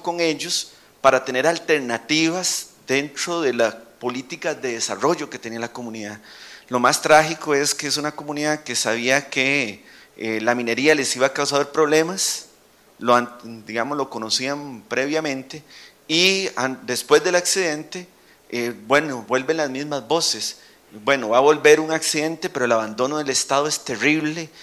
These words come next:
en esa comunidad y prefieren vivir con el peligro,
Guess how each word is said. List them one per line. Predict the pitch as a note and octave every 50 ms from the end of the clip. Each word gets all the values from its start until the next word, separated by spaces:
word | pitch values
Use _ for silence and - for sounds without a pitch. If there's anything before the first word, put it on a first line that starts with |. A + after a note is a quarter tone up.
| - - _
en | A2+ A#2
esa | A#2+ A#2+ - D3+ -
comunidad | - D#3+ D#3 D#3+ D#3+ D#3 C3+ C3+ C#3 D3+
y | D#3 D3+
prefieren | - C3 A#2+ A#2 - C#3+ D3+ D#3+ D#3+ D3 B2 A#2 G#2
vivir | G#2 G#2+ G#2+ A#2 B2 A#2+
con | - C#3+ D3
el | D3+ D3
peligro, | D3 E3 E3 D3+ C#3+ C#3 C3+ C3+ D3 D3 D#3 D3+ C3 A2 G2+ -